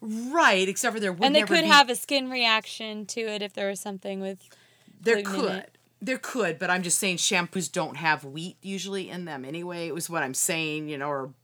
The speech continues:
Speaker 1: grains. Um, all I, I'm just saying that you're gonna see that on stuff that may not even make sense, but it's just letting you know that it's not there. Whether
Speaker 2: Yeah.
Speaker 1: they took it out or not is irregardless of the fact that it's just not there. So.
Speaker 2: Yeah.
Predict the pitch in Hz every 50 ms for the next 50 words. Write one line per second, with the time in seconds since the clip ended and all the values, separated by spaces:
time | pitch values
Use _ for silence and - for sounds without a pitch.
0 | _ _ - 95 120 139 - 160 156 151 147 135 123 123 147 165 156 - - -
1 | - - - - - - - - _ - 175 165 156 147 147 127 - _ 190 202
2 | 208 196 185 175 - - 202 214 214 202 202 - - - 220 190 180 180 175 180
3 | 160 185 208 233 208 220 202 175 - - - 226 220 208 175 170 156 151 151 151
4 | 151 - - 170 160 - - - 156 160 165 170 165 156 151 151 147 135 147 143
5 | 139 135 123 - - - - 175 165 151 - - - - - 156 147 151 143 -
6 | - - 180 175 165 - - - 165 160 156 151 143 139 143 147 147 143 139 135
7 | 143 143 139 131 123 120 123 120 - _ _ _ _ _ _ _ _ _ _ _
8 | - 165 160 147 143 - - 170 143 127 - - - 131 117 101 - 123 127 -
9 | _ _ _ _ _ - _ - 175 190 185 214 202 - 165 165 151 - 214 202
10 | - 160 156 156 151 147 139 143 139 151 160 151 139 131 - - - 139 147 135
11 | 120 131 147 113 143 147 139 131 131 123 147 139 127 117 113 107 123 127 - -
12 | 135 - - 131 - 127 90 - - - 123 110 120 123 - - 110 - - -
13 | - - - - 53 - - - - _ _ - - - - 90 107 - - -
14 | 101 -